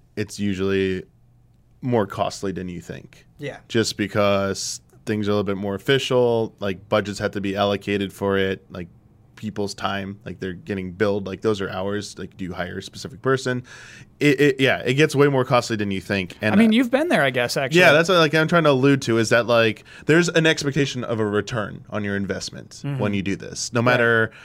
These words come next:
Speaker 1: no matter how much you believe in this and ma-, how mo-, how well it comes off, if it's not ultimately re-, there, like, someone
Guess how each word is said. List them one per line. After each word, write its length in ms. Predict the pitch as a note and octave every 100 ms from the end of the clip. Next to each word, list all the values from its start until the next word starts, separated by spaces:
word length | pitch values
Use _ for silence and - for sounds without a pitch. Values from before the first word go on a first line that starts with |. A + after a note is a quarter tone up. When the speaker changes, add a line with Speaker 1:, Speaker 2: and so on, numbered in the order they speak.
| -
Speaker 1:
no 60 | A#2+
matter 180 | B2 A2+
how 240 | - C#3
much 180 | C3+ C3
you 60 | A#2+
believe 360 | A2+ A#2 A2+
in 80 | G#2+
this 340 | G2+ G2+ -
and 140 | - G#2
ma-, 140 | G#2+
how 140 | G#2 A#2
mo-, 180 | G#2+ -
how 140 | G#2+
well 200 | G#2+ G#2+
it 60 | G2+
comes 220 | A2 G2+
off, 340 | G2+ B2 C#3 - - - - _ _
if 260 | D3 C#3 C3+
it's 220 | C#3 C#3
not 240 | B2+ C3 -
ultimately 520 | C3 C#3+ C#3+ C#3 C3
re-, 280 | G#2+ A#2+ B2+ -
there, 160 | C3 -
like, 260 | C#3 C3 - - - -
someone 580 | - D3+ E3 F3 F3+